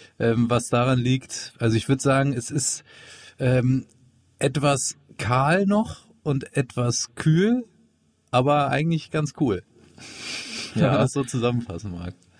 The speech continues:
Speaker 1: Also, äh, wir haben natürlich die Devotionalien aus dem, äh, aus Marx Musikmuseum hier jetzt noch nicht rübergekarrt.
Speaker 2: Mhm.
Speaker 1: Ähm, aber wir haben schon angefangen, die Wände so ein bisschen zu dekorieren. Ihr müsst euch vorstellen,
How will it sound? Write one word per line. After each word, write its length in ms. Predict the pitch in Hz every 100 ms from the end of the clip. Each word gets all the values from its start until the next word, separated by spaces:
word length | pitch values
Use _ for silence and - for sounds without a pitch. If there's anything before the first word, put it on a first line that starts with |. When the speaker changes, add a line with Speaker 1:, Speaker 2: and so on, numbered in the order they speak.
| - - - -
Speaker 1:
Also, 260 | 123 127 123 - -
äh, 120 | 120 123
wir 120 | 127
haben 80 | 139
natürlich 420 | 156 127 143 -
die 220 | 131 127
Devotionalien 840 | 123 135 151 - 131 107 151 156 139
aus 260 | 107 123 -
dem, 320 | 123 123 123
äh, 220 | 110 113 127
aus 220 | 120 127
Marx 280 | 117 123 -
Musikmuseum 640 | 110 131 143 120 123 120
hier 120 | 117
jetzt 220 | 120 117
noch 80 | 113
nicht 220 | 120 135
rübergekarrt. 720 | 110 101 90 85 95 87 117 - - -
Speaker 2:
Mhm. 380 | 120 110 107 117 -
Speaker 1:
Ähm, 460 | 110 107 107 110 -
aber 200 | 123 139
wir 60 |
haben 100 | 156
schon 120 | 165
angefangen, 360 | 170 196 180 160
die 100 | 143
Wände 220 | 135 175
so 60 | 139
ein 100 | 139
bisschen 260 | 131 - 139
zu 200 | 139 135 - -
dekorieren. 800 | 131 - 123 127 131 143 160 160 - - -
Ihr 60 |
müsst 160 | 117 120
euch 120 | 123
vorstellen, 680 | - 131 - 135 135 143 135